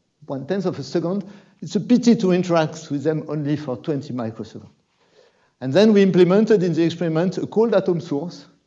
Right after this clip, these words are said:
so which is vertical beam of cold atom with a velocity of about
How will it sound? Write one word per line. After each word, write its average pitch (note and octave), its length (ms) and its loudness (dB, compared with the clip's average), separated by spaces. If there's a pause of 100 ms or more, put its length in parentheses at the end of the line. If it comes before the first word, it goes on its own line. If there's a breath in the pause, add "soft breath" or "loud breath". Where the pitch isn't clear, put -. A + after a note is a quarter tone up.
(220)
so C3+ 80 -10
which C3 240 -8
is C3+ 120 -4
vertical E3+ 500 2
beam C#3 560 0 (100)
of - 160 -12
cold F#3 180 2
atom D#3+ 360 2
with E3 140 -2
a D#3 40 0
velocity F#3+ 640 2
of E3 160 2
about C#3 340 0